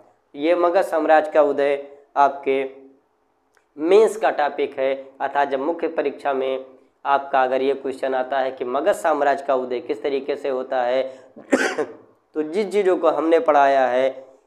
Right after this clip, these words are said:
इन पॉइंटों को आप लिख देंगे तो आपका question अच्छे format में complete हो जाएगा, क्योंकि अब question में शब्दों की संख्या कम कर दी गई है, इसलिए आसानी से इन पॉइंटों को लिखते हुए, थोड़ा बढ़ाते हुए अगर आप लिखेंगे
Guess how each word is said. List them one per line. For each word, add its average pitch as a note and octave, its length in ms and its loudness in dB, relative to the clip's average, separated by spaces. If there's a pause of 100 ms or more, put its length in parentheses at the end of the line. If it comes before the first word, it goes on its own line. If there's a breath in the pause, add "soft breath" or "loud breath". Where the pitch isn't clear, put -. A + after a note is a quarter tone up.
इन G#3+ 140 6
पॉइंटों F3+ 440 4
को D3+ 140 -2
आप D3+ 220 6
लिख C#3+ 120 0
देंगे C3 440 -2 (360)
तो F3+ 80 0
आपका D#3+ 320 4
question C3+ 500 -4 (260)
अच्छे E3 280 0
format B2+ 520 -2
में G3+ 120 -2 (520)
complete A2+ 500 -2
हो A2 80 -8
जाएगा, G#2+ 400 -6
क्योंकि F3 640 -4
अब F3 100 4 (380)
question F3 360 0
में D#3 220 2
शब्दों E3 440 -2
की D#3 140 -4
संख्या B2+ 400 -4 (380)
कम E3+ 180 0
कर F3+ 180 2
दी D#3 180 0
गई C#3+ 220 -2
है, C3+ 480 -4
इसलिए D3 580 -4 (220)
आसानी F#3+ 440 4
से F3 200 -2
इन G3+ 240 -2
पॉइंटों E3 440 2
को D3 500 -4
लिखते E3 360 0
हुए, D3 260 0 (380)
थोड़ा G3+ 200 4
बढ़ाते D#3 400 -2
हुए D3 140 -2
अगर C#3 200 0
आप C#3 160 0
लिखेंगे C3+ 520 -6